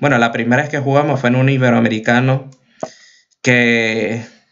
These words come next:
que al final, eh, era, eran dos partes, ¿no? Una en, en Morelia y la otra en Linares. Fue, fue algo muy, un torneo muy ameno, muy divertido.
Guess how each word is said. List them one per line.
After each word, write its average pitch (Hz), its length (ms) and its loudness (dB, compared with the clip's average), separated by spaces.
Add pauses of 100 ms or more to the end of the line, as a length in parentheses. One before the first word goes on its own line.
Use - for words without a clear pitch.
(260)
que 135 80 -2
al 139 120 -2
final, 160 580 -2
eh, 117 280 0
era, 185 420 2
eran 180 260 0
dos 180 140 -2
partes, 156 320 0
¿no? 170 80 -2
Una 170 200 -2
en, 151 340 -2
en 120 120 0
Morelia 175 640 0
y 139 80 0
la 120 120 2
otra 151 200 -2
en 143 80 2
Linares. 131 480 0
Fue, 143 580 -2 (260)
fue - 140 0
algo 147 160 0
muy, 139 880 0 (440)
un 131 180 2
torneo 143 340 2
muy 143 240 4
ameno, 135 560 -2
muy 110 200 -4
divertido. 123 800 2